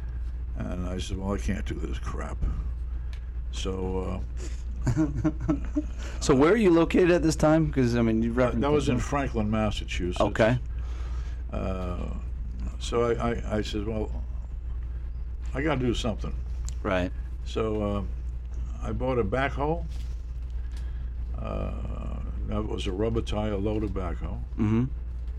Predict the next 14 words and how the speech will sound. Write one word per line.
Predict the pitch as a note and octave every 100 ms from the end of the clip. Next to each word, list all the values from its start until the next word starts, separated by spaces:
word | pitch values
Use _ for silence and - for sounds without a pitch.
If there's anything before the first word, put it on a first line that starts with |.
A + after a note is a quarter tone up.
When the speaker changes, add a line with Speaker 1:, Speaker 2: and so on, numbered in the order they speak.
| - - - - - -
Speaker 1:
I | G2+ G#2
bought | G2+ G#2+ G#2
a, | G#2+ G2+ G2 G2
uh, | F#2+ G2+ - - - - - - -
tag-along | - B2 A#2+ A#2+ C3+ E3 E3+ - - - - - - - - - - - - - - - - - -
and | G#2+
a | G#2
six-wheel | - C3 - C3 A#2 A2
dump | G2+ F#2
truck, | - G#2+ C3+ - - - - - - - - - - - - - - - - - -
mostly | G#2+ A#2+ - B2+ A2+
all | A#2 A2
on | A2+ A2
credit. | - G2+ F2 -